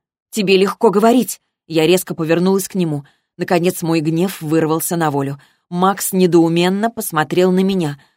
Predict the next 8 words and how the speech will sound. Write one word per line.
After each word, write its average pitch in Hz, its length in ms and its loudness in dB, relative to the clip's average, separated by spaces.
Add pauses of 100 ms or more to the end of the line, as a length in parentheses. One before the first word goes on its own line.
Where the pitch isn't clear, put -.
(100)
В 170 120 -6
глубине 180 400 4
его 156 160 0
глаз 175 380 -2 (260)
затаилась 139 560 -4
обида. 151 380 -4 (360)
«Скажи 190 480 -2
мне, 208 320 0